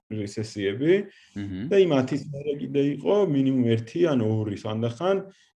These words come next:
Speaker 1: ერთი ერთზე მენ-, რომელიმე მენტორთან, რა, კვირაში სამჯერ მინიმუმ გვეგმოვდით ხოლმე, რა, მენტორებთან. ჩვენ მენტორთან ხო გქონდა კოლი, მაგრამ კიდე დამატებით რამოდენიმე მენტორი.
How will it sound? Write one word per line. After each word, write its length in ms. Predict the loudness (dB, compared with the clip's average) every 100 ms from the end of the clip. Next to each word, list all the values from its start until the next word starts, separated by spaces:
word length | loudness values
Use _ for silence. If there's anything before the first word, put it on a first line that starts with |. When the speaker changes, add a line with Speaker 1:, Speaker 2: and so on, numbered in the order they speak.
| _
Speaker 1:
ერთი 320 | 0 0 4 4
ერთზე 240 | 4 2
მენ-, 240 | 2 2 0
რომელიმე 440 | -2 0 2 2
მენტორთან, 500 | 2 -2 -6 -10 -8
რა, 140 | -4 0
კვირაში 360 | 4 4 2
სამჯერ 460 | -4 -2 0 0 2
მინიმუმ 400 | 4 4 4 2
გვეგმოვდით 640 | 2 2 2 0 -4 -6
ხოლმე, 300 | -10 -10 -6
რა, 100 | -2 0
მენტორებთან. 560 | 0 -2 -6 -8 -14
ჩვენ 260 | -4 0 0 0 -8 _ _ _
მენტორთან 380 | -4 0 0 -2
ხო 100 | -2 -2
გქონდა 360 | 2 4 4
კოლი, 320 | 2 0 0
მაგრამ 280 | -4 -8 -8
კიდე 240 | -4 2 4
დამატებით 580 | 6 4 2 0 0
რამოდენიმე 520 | 0 0 0 -2 -4 -6
მენტორი. 320 | -6 -8 -14